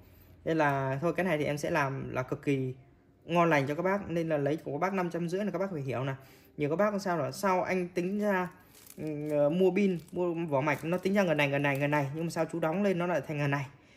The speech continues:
Thì các bác yên tâm đi, đóng thì tiền nào nó của nấy thôi. Đấy, đóng cái này thì các bác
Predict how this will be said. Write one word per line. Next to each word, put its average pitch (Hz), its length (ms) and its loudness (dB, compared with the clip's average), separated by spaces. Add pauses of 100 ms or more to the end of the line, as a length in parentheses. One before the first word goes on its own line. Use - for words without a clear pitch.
(260)
Thì 147 120 -4
các 165 100 -2
bác 202 200 2
yên 175 140 -2
tâm 175 180 2
đi, 180 140 0 (140)
đóng 147 340 -2 (100)
thì 156 100 -4
tiền 143 200 4
nào 135 140 0
nó 143 100 0
của 131 160 -2
nấy 143 180 0
thôi. 147 140 0 (600)
Đấy, 156 160 2 (440)
đóng 156 240 -2
cái 214 120 0
này 160 200 4
thì 143 200 0
các 160 140 -2
bác 202 100 2